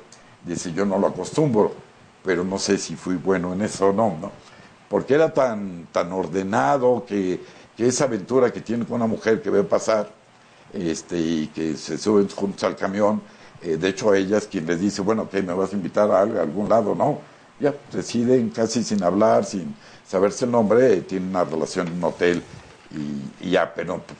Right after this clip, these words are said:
obviamente no, no es lo que busca. Cuando ve a Laura, por supuesto se enamora, y eso es lo que se considera como la tregua.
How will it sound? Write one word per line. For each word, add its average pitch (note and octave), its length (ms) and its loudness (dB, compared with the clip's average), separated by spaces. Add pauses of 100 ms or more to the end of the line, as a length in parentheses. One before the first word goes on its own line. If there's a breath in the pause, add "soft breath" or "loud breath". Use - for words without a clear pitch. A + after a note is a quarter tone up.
obviamente F#2 480 0
no, F#2 400 2
no G2 160 2
es F2+ 80 2
lo F2 120 0
que C#2+ 100 -14
busca. D2 340 -6
Cuando D#2+ 280 -2
ve F#2 140 4
a G#2 40 4
Laura, G2 440 0 (720 loud breath)
por D#2+ 100 -2
supuesto E2+ 360 -2
se F#2 60 0
enamora, G2 600 2 (340 loud breath)
y A2 320 2 (280)
eso A#2+ 280 0
es C3 60 2
lo A2+ 120 2
que E2+ 440 0
se F2+ 140 -6
considera F2+ 580 2
como F2 200 -4
la D#2+ 140 2
tregua. D#2+ 360 0